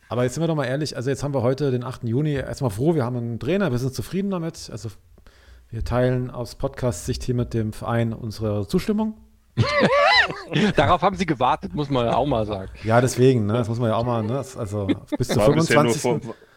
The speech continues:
Speaker 1: Ja.
Speaker 3: war bisher nur vorläufig Verpflichtet, oder?
Speaker 1: Genau, wir haben jetzt
Speaker 2: Ich
Speaker 1: extra
Speaker 2: denke
Speaker 1: gewartet
Speaker 2: auch, ja.
Speaker 1: bis zur fünfundzwanzigsten Minute. Wir wollten noch ein bisschen zappeln lassen, das Podcast, der Aufnahme.
Speaker 2: <laughs>
Speaker 1: Ja, aber jetzt ist es raus. Also wir te-, erteilen euch hiermit, ähm,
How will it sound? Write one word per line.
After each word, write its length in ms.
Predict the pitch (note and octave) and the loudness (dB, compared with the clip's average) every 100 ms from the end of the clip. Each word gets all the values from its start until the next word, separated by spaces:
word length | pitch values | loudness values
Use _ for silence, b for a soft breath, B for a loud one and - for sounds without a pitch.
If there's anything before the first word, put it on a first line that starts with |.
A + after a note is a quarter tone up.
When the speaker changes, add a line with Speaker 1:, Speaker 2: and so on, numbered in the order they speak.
| _ - | _ -10
Speaker 1:
Ja. 160 | C3+ | -2
Speaker 3:
war 120 | G#2+ | 0
bisher 260 | A2+ A2+ A#2+ | 0 -4 -4
nur 160 | A#2 A2 | -2 0
vorläufig 560 | A#2+ C3+ G#2+ G#2+ G#2+ | 0 0 0 -2 -6
Verpflichtet, 520 | - G2 G#2 - G2 | -8 -8 -8 -6 -8
oder? 160 | G2 C3+ - | -8 -8 -4
Speaker 1:
Genau, 240 | C3 C3+ | 0 2
wir 80 | A#2 | 0
haben 120 | D#3 | 0
jetzt 180 | C#3+ B2+ | -4 -8
Speaker 2:
Ich 100 | B2+ | -6
Speaker 1:
extra 180 | C#3 - | -4 -2
Speaker 2:
denke 140 | E3 D3 | 0 2
Speaker 1:
gewartet 420 | A#2+ C#3 F3+ A#2+ | 4 4 2 -2
Speaker 2:
auch, 20 | |
ja. 40 | |
Speaker 1:
bis 120 | D#3+ - | -2 -2
zur 80 | D#3+ | 0
fünfundzwanzigsten 680 | D#3 F3 - D#3 D3+ - | 0 0 -2 -4 -4 -4
Minute. 300 | C#3 C#3 F#3 | 2 2 2
Wir 60 | B2 | 4
wollten 180 | B2+ D3+ | 4 4
noch 60 | C#3 | 2
ein 60 | |
bisschen 200 | C3 C3+ | 0 0
zappeln 320 | - C#3+ F3+ | 2 2 2
lassen, 300 | D#3 D#3+ E3+ | 0 -2 -4
das 120 | D3 - | -10 -6
Podcast, 520 | D#3 B2 D#3 E3 A#3 | -4 -2 -4 -4 -6
der 100 | B2+ | -4
Aufnahme. 520 | A#2+ C#3+ D3 E3+ A3 | -2 -2 -2 -4 -8
Speaker 2:
<laughs> 680 | F4+ F#4+ - - _ _ - | -14 -18 -18 -20 _ _ -12
Speaker 1:
Ja, 260 | B2 B2 C3+ | -4 -2 0
aber 100 | A#2+ | 2
jetzt 120 | D3+ | 2
ist 100 | C#3 | 0
es 180 | A#2+ - | -4 2
raus. 300 | G2 B2 - | 8 8 6
Also 140 | A#2+ A2 | -2 -4
wir 80 | |
te-, 80 | - | -2
erteilen 460 | - - A2+ B2+ C3+ | -4 0 4 4 2
euch 400 | A#2+ - A#2 A#2+ | -4 0 0 0
hiermit, 560 | - A#2+ A#2+ A#2+ - - | 2 2 2 0 -6 -6
ähm, 460 | A2 G#2+ G#2+ G#2+ | -2 -2 -2 -6